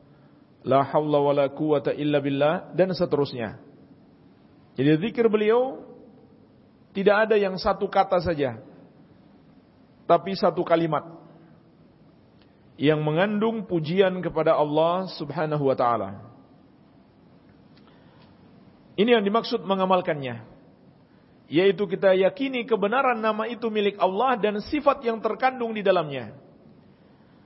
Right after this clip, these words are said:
Lalu kita amalkan konsekuensinya. Kalau kita yakin Allah Maha mendengar, maka kita hati-hati berbicara.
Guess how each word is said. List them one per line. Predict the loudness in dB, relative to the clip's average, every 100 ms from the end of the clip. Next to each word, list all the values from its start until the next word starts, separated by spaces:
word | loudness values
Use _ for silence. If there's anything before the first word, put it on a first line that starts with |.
| _ _ 2
Lalu | 2 4 0 0
kita | 0
amalkan | 0 0 -2 -2 -4 -2
konsekuensinya. | -4 -2 -4 0 -2 -2 -6 -6 -8 -14 -20 -20 -20 -20 -20 -20 -20 -20 -20 2
Kalau | 2 2
kita | 0
yakin | 0 0 -2 -6 2
Allah | 0 4 0
Maha | 2 -2 -2 -4 -4
mendengar, | -4 -4 0 0 0 -2 -8 -18 -20 -20 -20 _ _ -6
maka | -2 -2
kita | -2 -2
hati-hati | 0 0 -2 -2 -2
berbicara. | -2 -2 2 2 2 -4